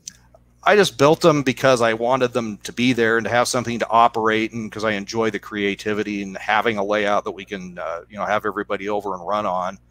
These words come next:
Um, n-, they weren't necessarily planned to be disposable, uh, but, you know, since we decided to move and, uh, build ourselves a different house, you know,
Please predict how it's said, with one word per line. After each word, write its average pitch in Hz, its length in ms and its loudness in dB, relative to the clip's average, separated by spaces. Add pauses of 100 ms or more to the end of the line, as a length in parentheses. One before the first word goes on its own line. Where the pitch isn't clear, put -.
(540)
Um, 98 380 0
n-, 110 60 -4 (100)
they 113 80 -2
weren't 113 220 0
necessarily 107 640 0
planned 107 480 -2
to - 80 -12
be 98 160 -8
disposable, 107 840 -2 (600)
uh, 92 400 0
but, 92 200 -6 (480)
you 104 80 -10
know, 120 100 0
since - 500 -6
we 107 100 -8
decided 101 500 -2
to 101 300 -6
move 101 400 -6
and, 92 220 -10 (360)
uh, 90 220 -4 (100)
build 101 200 -4
ourselves 98 420 -4
a 90 100 -8 (280)
different 98 300 -6
house, 101 480 0 (800)
you 90 60 -16
know, 104 180 -10